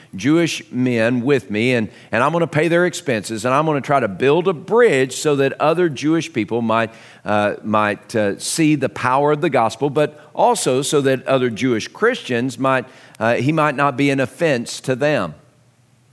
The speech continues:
Uh, now that is accommodation. Uh, so as Paul did that, uh, it was, uh, <laughs> uh, uh,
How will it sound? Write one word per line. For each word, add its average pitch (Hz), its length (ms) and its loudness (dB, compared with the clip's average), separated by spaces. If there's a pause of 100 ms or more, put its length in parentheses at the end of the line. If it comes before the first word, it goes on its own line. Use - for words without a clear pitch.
(160)
Uh, 123 140 0
now 127 180 0
that 139 340 0
is 120 200 -2
accommodation. 107 800 -2 (520)
Uh, 107 340 2
so 147 320 2 (280)
as 127 240 0
Paul 185 360 2
did 151 280 0
that, 104 480 2 (220)
uh, 104 320 2 (100)
it 135 160 2
was, 120 480 0 (240)
uh, 98 280 2 (380)
<laughs> - 20 -6 (460)
uh, 90 200 -2 (360)
uh, 69 120 -14